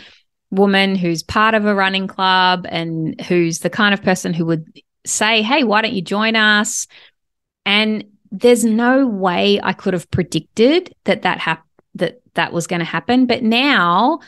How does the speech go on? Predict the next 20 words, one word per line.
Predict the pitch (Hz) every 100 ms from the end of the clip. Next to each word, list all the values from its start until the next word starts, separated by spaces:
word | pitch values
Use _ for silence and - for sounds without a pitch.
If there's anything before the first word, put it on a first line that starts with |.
| - _
it's | 202 214
a |
couple | 208 233 240
of | 208
months | 196 190 -
down | 190 180
the | 180
track, | 175 - 247 208 165 - -
and | 185 180 180 180 - - - -
I'm | 190
still | 180 - 226
going | 233 202 196 196
to | 196
the | 185
park | - 175 -
run | 180 175
every | 165 165 165
Saturday. | - 170 202 220 240 262 269 254 _ _ _ -
I've | - -
since | - 208 208 - -